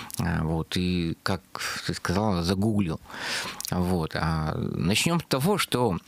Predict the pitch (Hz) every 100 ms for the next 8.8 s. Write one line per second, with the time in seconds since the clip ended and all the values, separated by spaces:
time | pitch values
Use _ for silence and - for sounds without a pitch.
0 | - - 110 113 120 107 82 95 117 120
1 | 101 - 95 87 90 98 104 92 - -
2 | - 107 113 110 117 101 87 - 95 156
3 | 185 139 - - - 110 117 120 - -
4 | 131 110 117 117 151 - - - 90 90
5 | 101 - 214 - 101 - - 104 127 104
6 | - 135 190 156 110 127 113 85 - -
7 | - - 120 127 - 98 90 90 110 107
8 | 92 - 80 90 98 - 80